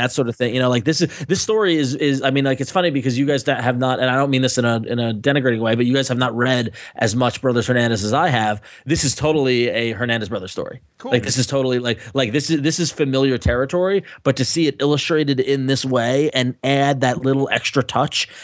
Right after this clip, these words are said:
Speaker 1: and that little extra touch is, you know, just looking at, like, the, the, the scenes of the woman and her husband and the guy with the mustache that she's having an affair with,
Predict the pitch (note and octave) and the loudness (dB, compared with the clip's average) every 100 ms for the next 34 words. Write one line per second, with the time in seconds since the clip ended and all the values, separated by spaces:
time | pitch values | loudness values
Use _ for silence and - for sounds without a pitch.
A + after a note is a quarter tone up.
0 | C3+ C3 C#3 D#3+ E3+ D3+ C#3+ D3 - D3 | -4 0 2 4 2 0 -2 -2 0 -2
1 | - C3+ C3 B2+ A#2 - - - D3 C3+ | 0 0 0 0 -6 -12 -20 -4 0 0
2 | C3+ C3 E3 E3+ D#3+ C#3+ - C3 A2+ C3 | 0 0 0 2 2 2 2 0 2 0
3 | G#2+ B2+ B2 G#2+ - - C3 - F3 E3+ | 0 2 2 0 -8 -2 0 2 2 2
4 | E3 D3 C3+ C3+ C3 A#2 A#2 B2 D3 D3 | 4 2 2 4 2 2 0 2 2 2
5 | D3 C#3+ C#3 B2+ A#2+ B2 A#2+ C#3 A2+ C3+ | 2 2 2 2 2 0 2 0 0 0
6 | C3 B2+ A#2+ A#2 C3 B2+ B2 B2+ - C3 | 2 2 0 2 0 2 0 0 0 0
7 | A2+ A#2 B2 - - B2 A#2+ A#2+ A2+ D3+ | -2 -2 -2 -4 -2 0 2 0 0 0
8 | D3+ C#3+ C3+ | 2 2 0